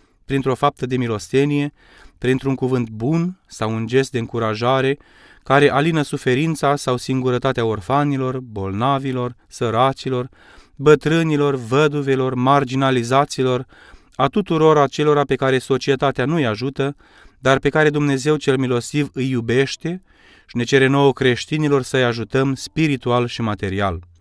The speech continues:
De aceea, și în acest an, vă îndemnăm părintește să organizați în parohii și mănăstiri,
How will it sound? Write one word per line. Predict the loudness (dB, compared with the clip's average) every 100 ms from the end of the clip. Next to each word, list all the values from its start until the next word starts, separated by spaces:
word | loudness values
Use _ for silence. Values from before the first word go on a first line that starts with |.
| _ -20 -20 -20 -20 _
De | 4 6
aceea, | 6 4 2 2
și | -2
în | -2
acest | -2 0 -4 -4 -8
an, | 0 0 0 -4
vă | -4
îndemnăm | -2 0 0 0
părintește | 2 2 0 0 -2 -2 -14
să | -6 -4
organizați | 0 0 0 0 0
în | -2
parohii | 0 -2 -2 -4 -6
și | -4 -2
mănăstiri, | -2 -2 -4 -6 -8 -8